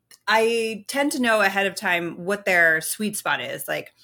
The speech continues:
whether they're, you know, the queen of farming, Meredith Fogel, or if they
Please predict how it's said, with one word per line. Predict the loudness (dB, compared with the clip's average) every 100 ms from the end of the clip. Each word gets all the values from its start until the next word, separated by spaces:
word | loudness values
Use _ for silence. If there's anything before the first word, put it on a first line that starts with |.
| -20 -20 _
whether | -4 0 0
they're, | 2 4 6 4 2
you | -2 -4
know, | -4
the | -6
queen | -8 -4 -2
of | -2 0
farming, | 4 4 2 -2 -2 0
Meredith | 0 0 -2 -2
Fogel, | -2 0 -2 -2 -2
or | 0 2 2 2 0 -8 _
if | -4 -4 0
they | 2 2 0 -2 -4